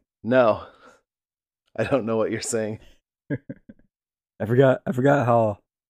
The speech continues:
Speaker 2: fucking amazing Batman well was on that show. God damn it.
Speaker 1: Yeah, I really liked, uh,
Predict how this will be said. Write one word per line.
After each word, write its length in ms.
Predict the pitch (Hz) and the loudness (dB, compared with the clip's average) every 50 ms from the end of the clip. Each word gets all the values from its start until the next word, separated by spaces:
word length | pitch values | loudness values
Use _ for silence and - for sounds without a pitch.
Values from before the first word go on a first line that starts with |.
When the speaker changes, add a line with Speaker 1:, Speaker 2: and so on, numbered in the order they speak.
| _ _ - | _ _ -6
Speaker 2:
fucking 240 | - - - - 113 | -6 -4 -2 -2 -2
amazing 440 | 107 104 107 107 107 104 104 104 104 | 0 0 0 0 0 -2 -2 -4 -4
Batman 380 | 107 107 117 101 107 104 101 | -4 -4 -4 -4 -4 -4 -4
well 180 | 101 104 104 101 | -2 -2 -2 -2
was 260 | 98 104 107 104 101 | -2 -4 -4 -4 -6
on 140 | 104 104 101 | -6 -6 -6
that 200 | 104 104 101 - | -6 -8 -8 -8
show. 360 | - - 107 104 101 98 92 _ _ _ _ _ _ - | -6 -4 -4 -2 -4 -6 -10 _ _ _ _ _ _ -8
God 240 | - 120 107 107 104 | -6 -4 -4 -2 -2
damn 240 | 107 107 104 95 98 | -2 -2 -2 -2 -4
it. 100 | - - _ _ _ _ _ _ _ _ _ _ _ - - - - - | -8 -12 _ _ _ _ _ _ _ _ _ _ _ -20 -20 -10 0 4
Speaker 1:
Yeah, 320 | 156 180 160 123 104 95 - - _ _ - | 6 6 8 6 4 0 -6 -20 _ _ 0
I 60 | 127 | 2
really 220 | 131 151 160 143 139 | 4 4 4 4 4
liked, 320 | 135 135 135 131 - - | 4 4 2 0 -2 -2
uh, 300 | 123 113 110 107 107 104 | 0 0 0 -2 -4 -6